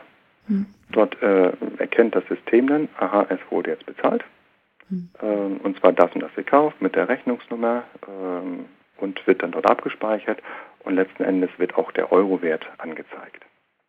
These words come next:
Speaker 1: Okay.
Speaker 2: Und dabei, da sieht man jetzt nicht in erster Linie, mit welcher Kryptowährung jetzt jemand bezahlt hat. Die
Speaker 1: Okay.
Speaker 2: taucht dann noch nicht mal auf.
Speaker 1: Okay.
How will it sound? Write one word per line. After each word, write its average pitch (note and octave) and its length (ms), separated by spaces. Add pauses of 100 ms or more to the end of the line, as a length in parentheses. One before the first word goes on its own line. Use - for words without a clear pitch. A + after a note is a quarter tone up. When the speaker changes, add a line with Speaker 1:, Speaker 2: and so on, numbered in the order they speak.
(180)
Speaker 1:
Okay. F3 380 (440)
Speaker 2:
Und F#2 320 (120)
dabei, E2+ 400
da F2+ 120
sieht F#2+ 220
man G2+ 140
jetzt F#2 200
nicht G2 280
in F2+ 80
erster F#2+ 300
Linie, F2+ 280
mit E2 160
welcher F2 240
Kryptowährung F2 760
jetzt - 180
jemand E2+ 240
bezahlt - 480
hat. - 80 (640)
Die G2 100
Speaker 1:
Okay. F2+ 220
Speaker 2:
taucht F2+ 220
dann E2+ 80
noch E2+ 100
nicht E2+ 160
mal D#2 80
auf. D#2 180 (1040)
Speaker 1:
Okay. F3+ 440